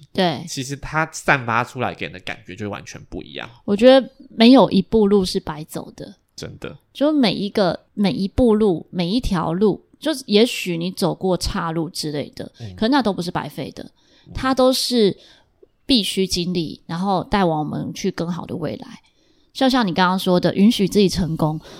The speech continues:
Speaker 1: 我觉得我自己算是很会鼓励自己的人。
Speaker 2: 嗯。
Speaker 1: 我遇到任何事情，我可能都会先想到好的。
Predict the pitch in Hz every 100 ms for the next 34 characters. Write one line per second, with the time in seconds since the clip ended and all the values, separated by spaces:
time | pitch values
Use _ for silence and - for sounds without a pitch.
0 | - 208 214 294 339 196 - 240 180 214
1 | 202 208 190 180 208 - 143 180 175 175
2 | - - - - 123 139 180 - 240 240
3 | 220 240 202 175 220 185 175 175 196 160
4 | 240 269 247 233 226 180 143 180 185 -
5 | -